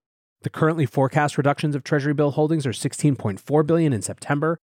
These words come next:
and thirteen point six billion in October. It's noteworthy that we just are kind of in uncharted territories here.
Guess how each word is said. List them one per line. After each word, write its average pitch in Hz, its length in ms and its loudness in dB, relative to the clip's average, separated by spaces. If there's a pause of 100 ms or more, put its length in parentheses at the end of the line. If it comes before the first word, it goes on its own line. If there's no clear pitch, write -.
(180)
and 107 100 -2
thirteen 120 300 0
point 131 220 -4
six - 240 0
billion 117 320 -2
in 95 80 -4
October. 101 640 -2 (640)
It's - 200 -2
noteworthy 202 520 4
that 160 220 2
we 147 200 2
just 170 400 0
are 233 100 4
kind 156 320 0
of 156 120 2
in 160 100 0
uncharted 110 580 -4
territories 110 680 0
here. - 460 -10